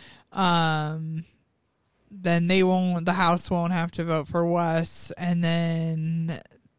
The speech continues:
it puts it on Fessy and, uh,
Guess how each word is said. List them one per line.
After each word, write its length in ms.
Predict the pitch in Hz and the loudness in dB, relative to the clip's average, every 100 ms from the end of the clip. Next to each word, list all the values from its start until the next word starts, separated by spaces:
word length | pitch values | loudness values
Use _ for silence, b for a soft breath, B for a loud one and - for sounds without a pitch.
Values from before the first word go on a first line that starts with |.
| _ _ _ _ _ _ _ _ | _ _ _ _ _ _ _ _
it 160 | 214 185 | -4 2
puts 320 | 214 185 - | 2 2 0
it 80 | 180 | -2
on 300 | 165 160 165 | 0 0 -2
Fessy 960 | - 165 156 - 165 160 - 175 170 165 | 0 0 0 -4 -4 -4 -6 -6 -6 -6
and, 720 | 170 165 160 156 160 - - - _ _ _ _ _ _ _ - | -8 -8 -8 -6 -8 -8 -10 -14 _ _ _ _ _ _ _ -6
uh, 600 | 196 180 170 175 170 | 0 0 0 -4 -6